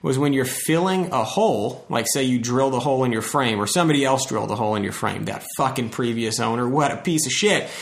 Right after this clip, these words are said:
and you gotta fill this hole up, you can fill it up really easily by starting around the edge, and instead of adding the filler in front of the direction you're traveling and, like, washing it,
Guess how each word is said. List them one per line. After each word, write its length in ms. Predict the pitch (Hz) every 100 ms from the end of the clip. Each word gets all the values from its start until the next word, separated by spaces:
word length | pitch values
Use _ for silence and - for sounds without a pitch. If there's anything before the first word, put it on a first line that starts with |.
| - -
and 100 | 143
you 100 | 170
gotta 180 | 160
fill 200 | 151 180
this 200 | 165 156
hole 320 | 170 220 240 120
up, 280 | 110 - - - - - -
you 220 | - 165
can 600 | 170 160 151 143 135 147 - - _ _ -
fill 180 | 196 196
it 100 | 190
up 100 | 160
really 260 | 139 185 202
easily 540 | 196 190 151 127 120
by 520 | 107 120 117 113 110 127 - - _ -
starting 460 | - 147 147 175
around 300 | 170 147 147
the 180 | 180 180
edge, 420 | 131 107 127 - - _ _ _ _ -
and 200 | 135 135
instead 460 | 139 131 - 156 190
of 240 | 202 160 -
adding 360 | 135 151 156
the 80 | 139
filler 720 | 123 - 175 196 123 104 123 -
in 160 | 131
front 480 | 123 - 165 196 202
of 320 | 120 117 117
the 80 | 123
direction 520 | 117 123 190 165 156
you're 120 | 131 113
traveling 680 | - 156 165 135 95 143 127 - _ _ _ _ -
and, 220 | 135 123
like, 220 | 117 107
washing 640 | 107 113 123 127 135 147 139
it, 340 | 135 - -